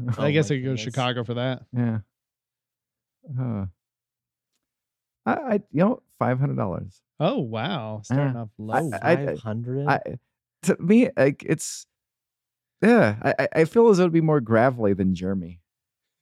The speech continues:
Speaker 2: But,
Speaker 1: <laughs>
Speaker 2: uh, nah. I mean, the last time I was in New York,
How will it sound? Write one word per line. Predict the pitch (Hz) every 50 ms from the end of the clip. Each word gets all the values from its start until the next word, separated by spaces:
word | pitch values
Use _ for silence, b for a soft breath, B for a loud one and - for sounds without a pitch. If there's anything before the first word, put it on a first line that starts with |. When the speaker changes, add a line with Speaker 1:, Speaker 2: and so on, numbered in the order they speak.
| _ _ _ - - - -
Speaker 2:
But, | - - -
Speaker 1:
<laughs> |
Speaker 2:
uh, | 277 208 - 247 214 175 - 247 175 131 120 - - - - _ _ _ _ _ _ _ _ _ _ _ _ _ 135 127
nah. | 123 120 120 120 120 113 110 98 _ _ _ _ _ _ _ _ _ _ _ _ _ _ -
I | 127
mean, | 139 139 135 127
the | 127 127
last | 131 135 160 175 170 - -
time | 151 139 139
I | 139 135
was | 131 120 110
in | 120 113
New | 110 107
York, | 104 104 101 104 104 101 95 92 - _ _